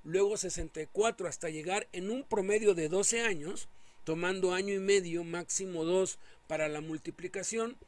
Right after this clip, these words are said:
serían cien iglesias en casas, y el crecimiento es exponencial. Veamos el significado entonces de los círculos. El centro de nuestra iglesia no es un edificio o un lugar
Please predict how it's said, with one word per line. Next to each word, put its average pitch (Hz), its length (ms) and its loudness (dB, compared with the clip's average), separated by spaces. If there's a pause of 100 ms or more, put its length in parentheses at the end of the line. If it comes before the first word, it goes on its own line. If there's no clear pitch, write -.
(320)
serían 190 580 -2 (140)
cien 190 480 -2
iglesias 165 560 -4
en 135 220 -14
casas, - 440 -8
y 139 40 -8
el 143 100 -8
crecimiento 185 800 -2 (260)
es 202 260 -2
exponencial. 160 1000 -6 (480)
Veamos 269 340 -4
el 240 100 -6
significado 175 680 -4
entonces 165 540 -8 (360)
de 156 120 -8
los 147 180 -8
círculos. - 560 -10
El 147 100 -10
centro 208 420 0
de 202 120 0
nuestra 160 320 -6
iglesia 190 520 0 (440)
no 190 260 -4
es 247 160 0
un 269 140 -4
edificio 214 840 -4
o 156 100 -8
un 180 220 -6
lugar 165 440 -4